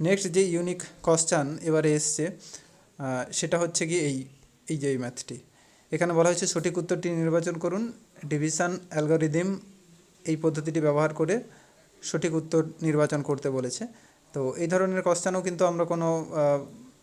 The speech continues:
এক্সামে দেখতে পাইনি এখনো পর্যন্ত। যেগুলো মোটামুটি স্টেটে যেগুলো হচ্ছে পরীক্ষা, তার মধ্যে এগুলো আসেনি। নেক্সট যে, আহ, কোশ্চেন সেটি হচ্ছে গিয়ে এটি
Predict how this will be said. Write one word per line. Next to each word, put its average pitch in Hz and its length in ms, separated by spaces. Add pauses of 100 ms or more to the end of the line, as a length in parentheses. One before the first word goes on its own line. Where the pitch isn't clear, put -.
(920)
এক্সামে 160 340
দেখতে 151 300
পাইনি 165 300
এখনো 139 280
পর্যন্ত। 127 500 (680)
যেগুলো 160 280
মোটামুটি 160 460
স্টেটে 160 480
যেগুলো 151 300
হচ্ছে 151 320
পরীক্ষা, 143 360
তার 139 160
মধ্যে 139 340
এগুলো 131 320
আসেনি। 139 460 (840)
নেক্সট 165 360
যে, 175 100
আহ, 156 400
কোশ্চেন 160 480
সেটি 160 320
হচ্ছে 160 400
গিয়ে 160 420 (260)
এটি 160 340